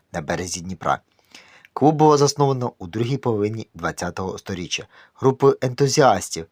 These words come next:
які прагнули популяризувати вітрильний спорт і створити комфортне місце для тренувань і відпочинку. Назва «Січ» символізує козацькі традиції,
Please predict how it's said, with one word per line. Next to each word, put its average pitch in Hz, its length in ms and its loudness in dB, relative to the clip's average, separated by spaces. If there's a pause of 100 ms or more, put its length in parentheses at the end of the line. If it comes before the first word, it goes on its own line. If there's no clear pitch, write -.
(160)
які - 240 -12
прагнули 104 520 0 (280)
популяризувати 113 800 -2
вітрильний 117 640 0
спорт - 380 -6
і 95 60 -16
створити 107 440 -6
комфортне 98 580 -8
місце 107 340 -8 (260)
для 107 120 -2
тренувань 98 640 -8
і 98 80 -10
відпочинку. - 720 -10 (460)
Назва 123 380 0
«Січ» - 560 -2
символізує 101 640 -2
козацькі 143 600 -2
традиції, 110 680 -2